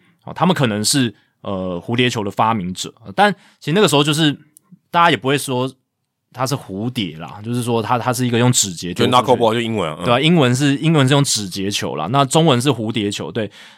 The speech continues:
Speaker 1: 但那个时候其实大家早期的时候也不知道说这个指节球它，它，
Speaker 2: 哦。
Speaker 1: 它，它这种飘忽不定的感觉，他，他就觉得说是一个变化这样子，
Speaker 2: 哦。
Speaker 1: 是一个变化，对。那后来当然就有比较多的这些，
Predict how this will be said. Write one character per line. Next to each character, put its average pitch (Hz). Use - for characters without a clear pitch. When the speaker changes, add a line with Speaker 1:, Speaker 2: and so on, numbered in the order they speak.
Speaker 1:
但 190
那 226
个 196
时 165
候 165
其 147
实 139
大 151
家 156
早 110
期 127
的 127
时 139
候 139
也 117
不 110
知 123
道 131
说 127
这 131
个 123
指 101
节 98
球 92
它， 107
它， 80
Speaker 2:
哦。 80
Speaker 1:
它， 78
它 120
这 127
种 123
飘 143
忽 147
不 117
定 127
的 107
感 92
觉， 101
他， 165
他 170
就 160
觉 117
得 117
说 123
是 123
一 -
个 113
变 98
化 -
这 87
样 85
子， 87
Speaker 2:
哦。 85
Speaker 1:
是 131
一 -
个 107
变 101
化， 90
对。 92
那 175
后 202
来 113
当 143
然 123
就 139
有 95
比 101
较 98
多 107
的 101
这 101
些， 98